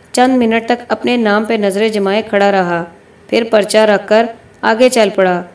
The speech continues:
تین گھنٹے کے اندر اس نے کئی میل کا چکر کاٹا۔ ہر بار اپنے لکھے ہوئے الفاظ اور پرنٹ کیا ہوا نام دیکھ کر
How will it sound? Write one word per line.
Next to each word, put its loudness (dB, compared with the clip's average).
تین 4
گھنٹے 2
کے 0
اندر 0
اس -8
نے 0
کئی 2
میل 0
کا 0
چکر -2
کاٹا۔ -2
ہر 2
بار 2
اپنے -2
لکھے 0
ہوئے 2
الفاظ 0
اور 2
پرنٹ 0
کیا 4
ہوا 4
نام 0
دیکھ -2
کر -2